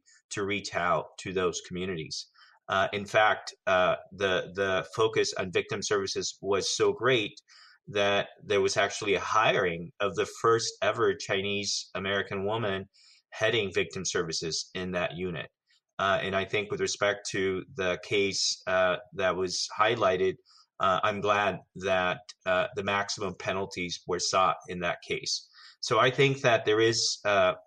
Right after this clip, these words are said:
uh, a need to have more information provided about the work that's being done. That said, I always think that more has to be done when it, with respect to the hate crimes that have target-,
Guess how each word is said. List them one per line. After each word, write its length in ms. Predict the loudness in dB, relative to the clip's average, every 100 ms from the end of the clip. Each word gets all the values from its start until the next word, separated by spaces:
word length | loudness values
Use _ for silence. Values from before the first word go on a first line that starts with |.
| -20 -6
uh, 200 | -2 -2
a 80 | -2
need 320 | -4 -4 -4
to 100 | -4
have 280 | -2 0 -2
more 260 | 0 0 0 -4 -10
information 640 | -10 -6 -4 -4 -4 -6 -4
provided 540 | -2 2 2 2 0
about 260 | 2 0 0
the 80 |
work 220 | -2 -2 0
that's 200 | -4 -4
being 280 | -6 -6 -2
done. 300 | 0 0 -2 -14 -20 -20 -20 _
That 240 | 2 2 4
said, 340 | 6 6 4 2
I 160 | 2
always 480 | 4 6 6 6 4
think 300 | 2 2 0 -8 -10
that 300 | 2 2 2 0
more 280 | 2 2
has 280 | 2 0 -2
to 100 | -4
be 120 | -8
done 300 | 0 0 0 -4
when 160 | -8 -8
it, 60 | -6
with 160 | -6 -4
respect 480 | -4 0 0 0 -6
to 280 | -4 -2 -4
the 120 | -4
hate 240 | -4 -4 -6
crimes 520 | 0 0 0 -4 -8 -20 -20 _
that 120 | -2
have 160 | 0 0
target-, 420 | 2 2 2 -2